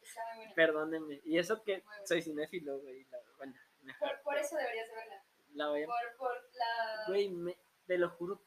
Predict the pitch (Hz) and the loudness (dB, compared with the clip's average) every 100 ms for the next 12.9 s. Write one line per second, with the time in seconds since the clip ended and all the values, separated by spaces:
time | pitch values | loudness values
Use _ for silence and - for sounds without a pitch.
0 | _ - 240 247 254 214 226 226 190 208 | _ -8 -6 -6 -8 -10 -10 -4 -2 -2
1 | 214 - 175 185 180 170 - - 170 170 | -4 -6 -4 0 0 0 -4 0 0 0
2 | 214 - 175 165 185 180 165 - 147 208 | -2 2 4 4 2 0 -2 -2 -6 -4
3 | 254 147 131 131 127 - _ _ _ _ | -4 -6 -6 -10 -10 -16 _ _ _ _
4 | _ 254 254 240 247 254 262 262 254 262 | _ -8 -8 -8 -8 -8 -10 -8 -6 -6
5 | - - _ _ - 165 180 180 165 135 | -10 -18 _ _ 0 6 6 6 4 0
6 | 123 - 160 160 202 190 - 285 277 285 | -6 0 2 6 4 4 2 0 -2 -2
7 | 285 262 247 233 - 262 262 269 269 269 | -4 -2 -2 -2 -6 -6 -6 -8 -12 -14
8 | - - - - 190 - _ _ _ _ | -12 -12 -12 -20 -20 -20 _ _ _ _
9 | _ _ _ _ 190 170 160 160 170 160 | _ _ _ _ 0 6 10 10 8 4
10 | 143 139 156 175 175 185 185 175 185 185 | 2 4 4 6 8 10 10 8 8 8
11 | 185 196 190 196 190 190 190 185 196 233 | 8 8 8 6 6 6 4 6 4 10
12 | 220 214 214 196 202 202 214 185 | 10 10 8 10 8 8 2 0